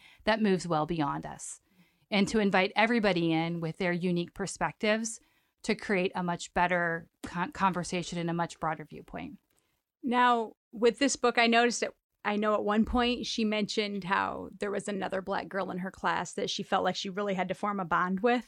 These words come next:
Speaker 1: Mm-hmm.
Speaker 2: Did you feel that when you went to school? Like,
Speaker 1: Oh,
Speaker 2: like,
Speaker 1: no.
Speaker 2: did you feel like, "Okay, there's another Black kid. I have to be friends with them because I'm
Speaker 1: No.
Speaker 2: Black and we, we relate to each
Speaker 1: No,
Speaker 2: other"?
Speaker 1: but I feel that way now to a certain extent.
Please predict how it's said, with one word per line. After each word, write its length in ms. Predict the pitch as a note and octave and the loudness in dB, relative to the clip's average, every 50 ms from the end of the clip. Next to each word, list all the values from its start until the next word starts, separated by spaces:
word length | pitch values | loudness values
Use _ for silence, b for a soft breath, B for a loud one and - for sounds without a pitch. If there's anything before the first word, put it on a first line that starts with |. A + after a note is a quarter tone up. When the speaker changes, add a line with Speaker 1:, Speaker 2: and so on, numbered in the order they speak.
| _ _ - | _ _ -2
Speaker 1:
Mm-hmm. 240 | G#3 G3+ F3 F#3+ G#3 | 0 0 2 2 4
Speaker 2:
Did 200 | - B3 F#3 F3+ | 4 4 4 6
you 120 | A#3 B3+ | 4 4
feel 240 | - - F4 E4+ D#4+ | 6 6 6 6 6
that 180 | D#4+ D#4+ C#4+ C#4 | 6 4 6 6
when 140 | B3+ A#3 | 4 4
you 120 | G#3 G#3 G#3 | 4 4 2
went 180 | A3+ A#3+ A#3+ | 2 2 2
to 100 | - B3+ | 0 -2
school? 420 | - - - - C4 B3+ B3+ C4 C4 | -4 -4 0 2 4 4 4 4 4
Like, 220 | B3 A3 F#3+ F3+ F3+ | 6 6 6 6 6
Speaker 1:
Oh, 160 | F3+ F3 D3+ - - - - | 4 2 -2 -4 -10 -6 0
Speaker 2:
like, 180 | - G#3+ G#3+ - | 2 4 4 4
Speaker 1:
no. 40 | - | 2
Speaker 2:
did 120 | A#3 G3 | 4 4
you 80 | A#3 B3 | 4 6
feel 160 | - C4 A#3 | 6 8 8
like, 220 | A3 G#3 G3 - | 8 6 6 4
"Okay, 220 | - A3 - B3+ A3 | 0 2 2 4 4
there's 180 | G3+ G3+ D#3+ | 4 2 2
another 160 | G#3 G3 G3 | 2 0 0
Black 240 | - G3 G3 E3+ - | 2 0 0 -2 -2
kid. 100 | - - | -2 -2
I 60 | - | -2
have 320 | F3+ D#3+ - G3+ F3+ - - | -2 0 0 0 0 0 -4
to 80 | G3+ | -6
be 80 | F3 G#3+ | -8 -4
friends 260 | - - F#3+ F#3+ F#3 | -2 0 0 0 -2
with 140 | G3+ G3 - | -4 -4 -4
them 160 | G3 F3+ F#3 | -4 -2 -2
because 260 | F3 F#3 - G3+ F3 - | -4 -4 -4 -4 -2 0
I'm 180 | - G3+ F#3+ | 2 2 4
Speaker 1:
No. 60 | F#3 G3 | 4 4
Speaker 2:
Black 300 | G3 F#3 E3+ F3 - - | 4 4 4 2 0 -4
and 140 | F#3 F3+ | -6 -6
we, 320 | F3 F3 - F#3 - - - | -8 -8 -6 -6 -6 -6 -6
we 140 | - F#3+ F#3 | -6 -6 -6
relate 300 | - E3 E3 E3+ - - | -6 -6 -4 -4 -6 -6
to 100 | - - | -4 0
each 80 | A#3+ A#3 | 4 4
Speaker 1:
No, 80 | B3 | 6
Speaker 2:
other"? 80 | A#3+ A3 | 6 4
Speaker 1:
but 80 | A3+ | 4
I 40 | G#3+ | 2
feel 200 | G#3+ - B3 A#3+ | 2 2 2 2
that 120 | A3+ - - | 2 0 -2
way 120 | F3 F3 | -4 -4
now 360 | F3 E3+ D#3+ D#3+ E3 E3+ F#3 G3 | -4 -2 0 0 0 0 0 0
to 100 | - E4 | 2 2
a 60 | E4 | 2
certain 340 | C#4+ - E4 D#4 C4+ G#3+ F#3+ | 2 4 2 2 2 2 0
extent. 560 | E3+ D#3+ - - - D3+ D3 D#3 - - - | -4 -8 -8 -6 -4 -4 -4 -6 -8 -12 -18